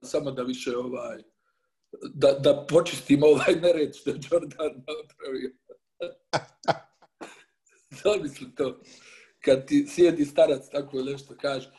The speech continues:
Mislim, stvarno, Charlotte, evo, ne znam, ono, sad da dovedeš ovdje pedeset ljudi koji gledaju N B A,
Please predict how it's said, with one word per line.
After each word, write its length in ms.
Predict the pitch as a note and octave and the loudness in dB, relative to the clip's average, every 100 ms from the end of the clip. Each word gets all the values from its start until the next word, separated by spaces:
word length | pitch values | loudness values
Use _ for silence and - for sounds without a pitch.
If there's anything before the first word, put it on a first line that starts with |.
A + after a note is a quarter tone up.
| _ - | _ -14
Mislim, 420 | D#3 E3 F3+ E3 | -12 -10 -12 -8
stvarno, 340 | F3+ G3 F#3 | -4 -2 -4
Charlotte, 440 | D3+ F#3 F#3+ D3 F#3 | 0 2 2 0 0
evo, 140 | E3 | 0
ne 160 | D#3+ E3 | -2 -6
znam, 220 | D3 A2+ | -8 -12
ono, 380 | C3 C3 C3 C3 | -10 -6 -4 -4
sad 240 | - E3+ | -4 -4
da 80 | D#3+ | -4
dovedeš 440 | D3+ F3 D#3 D3+ F3+ | -4 -4 -4 -8 -8
ovdje 280 | E3+ E3+ | -8 -8
pedeset 440 | D3 D#3 E3+ C#3+ E3 | -10 -8 -10 -14 -10
ljudi 260 | E3 D3 | -8 -8
koji 120 | C#3+ C3+ | -10 -10
gledaju 320 | D#3 C#3 C#3+ | -8 -6 -6
N 140 | C#3+ | -8
B 60 | C#3 | -10
A, 320 | C#3 B2+ _ | -10 -12 _